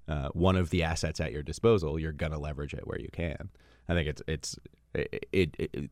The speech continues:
it in no way is going to, you know, produce any sort of smoking gun or crack things wide open for the, the hashtag resistance folks on Twitter who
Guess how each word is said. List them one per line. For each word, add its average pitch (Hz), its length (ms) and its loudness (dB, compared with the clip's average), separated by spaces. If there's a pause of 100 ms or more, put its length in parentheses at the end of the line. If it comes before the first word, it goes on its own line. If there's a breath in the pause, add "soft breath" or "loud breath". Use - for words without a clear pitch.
(120)
it 80 180 -2 (120)
in 90 160 6
no 107 160 10
way 87 340 6
is 82 140 0
going 82 340 0
to, 80 400 -2 (380 loud breath)
you 82 100 2
know, 69 200 2 (420)
produce 80 280 6
any 82 140 2
sort 80 140 0
of 78 80 -4
smoking 78 340 0
gun 78 240 -2
or 73 100 -4
crack - 340 -2
things 80 260 -2
wide 78 240 0
open 78 360 0
for 80 180 -4
the, 76 420 -2
the 78 280 0
hashtag 85 400 0
resistance 85 460 -2
folks - 260 -2
on 78 140 -2
Twitter 76 340 -2
who 76 320 -4